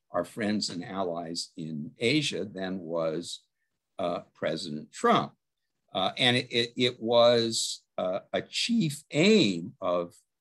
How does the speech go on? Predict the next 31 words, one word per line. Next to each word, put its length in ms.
the 300
Biden 360
foreign 340
policy 480
team 380
coming 280
into 260
office 580
to 160
try 380
to 160
improve 460
relations, 560
especially 580
with 180
the 60
Europeans. 760
Now, 500
uh, 220
that's 280
a 60
good 320
thing, 380
but 120
it 100
only 260
goes 340
so 200
far 640
because, 800
uh, 220